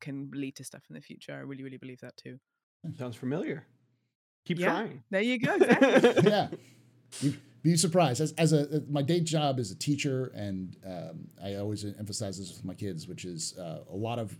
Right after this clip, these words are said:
Speaker 3: a lot of life is just effort and showing up. And if you do that, you're gonna be ahead of a lot of other people who don't wanna make that effort.
Speaker 1: Hundred percent.
Speaker 3: So.
Speaker 2: Yep. Absolutely.
Speaker 3: Uh, all right. Um,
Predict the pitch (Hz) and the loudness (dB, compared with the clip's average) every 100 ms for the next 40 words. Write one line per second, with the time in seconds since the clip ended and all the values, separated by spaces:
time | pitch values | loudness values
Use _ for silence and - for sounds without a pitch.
0 | 104 117 120 117 107 110 107 107 98 104 | -8 -4 -4 -4 -6 -6 -6 -6 -8 -8
1 | - 101 98 107 - 92 - 92 82 85 | -10 -12 -8 -10 -10 -8 -6 -6 -8 -10
2 | 82 - 95 87 82 _ _ 101 107 113 | -14 -18 -16 -14 -14 _ _ -10 -6 -4
3 | 101 98 - 92 87 95 92 101 92 90 | -6 -8 -10 -8 -6 -8 -6 -8 -8 -6
4 | 95 101 85 95 - 101 82 87 92 95 | -6 -6 -8 -10 -8 -10 -10 -10 -10 -10
5 | 85 95 90 80 82 - - - - - | -10 -10 -10 -8 -8 -6 -8 -10 -14 -14
6 | - 110 - - - _ _ _ - 131 | -8 -8 -8 -12 -20 _ _ _ -12 -12
7 | - 107 - - _ _ _ _ _ _ | -10 -10 -8 -12 _ _ _ _ _ _
8 | _ _ _ - - 80 - 240 - - | _ _ _ -20 -14 -10 -4 -4 -4 -20
9 | _ _ _ - - - - _ _ - | _ _ _ -20 -20 -20 -20 _ _ 0
10 | 156 151 147 139 127 117 | 4 4 4 4 2 0